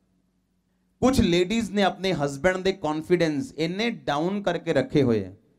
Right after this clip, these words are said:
ਫਿਰ ਉਹ ਕਹਿੰਦੀਆਂ ਕਿ ਸਾਡੇ ਹਸਬੈਂਡ ਸਾਡਾ ਆਹ ਨਹੀਂ ਕਰਦਾ, ਹਸਬੈਂਡ ਕੋ ਆਪ ਆਹ ਨਹੀਂ ਹੁੰਦਾ, ਉਹ ਨਹੀਂ ਹੁੰਦਾ।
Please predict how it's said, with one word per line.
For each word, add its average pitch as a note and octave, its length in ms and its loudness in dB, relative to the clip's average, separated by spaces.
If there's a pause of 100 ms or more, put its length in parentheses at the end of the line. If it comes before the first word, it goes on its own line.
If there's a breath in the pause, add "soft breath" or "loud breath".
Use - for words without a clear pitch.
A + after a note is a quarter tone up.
(600)
ਫਿਰ F3 120 4
ਉਹ F3+ 100 4
ਕਹਿੰਦੀਆਂ E3 340 0
ਕਿ F3+ 80 -4
ਸਾਡੇ D#3 220 -2
ਹਸਬੈਂਡ B2+ 440 -2
ਸਾਡਾ B2 280 -4
ਆਹ C#3 180 2
ਨਹੀਂ F3 140 0
ਕਰਦਾ, D#3 440 0 (440 soft breath)
ਹਸਬੈਂਡ C3+ 280 0
ਕੋ C#3+ 220 0
ਆਪ D#3 260 0
ਆਹ F3 220 0
ਨਹੀਂ G3 120 6
ਹੁੰਦਾ, D3 280 6
ਉਹ F#3 420 2
ਨਹੀਂ A#3 120 8
ਹੁੰਦਾ। C#3 400 2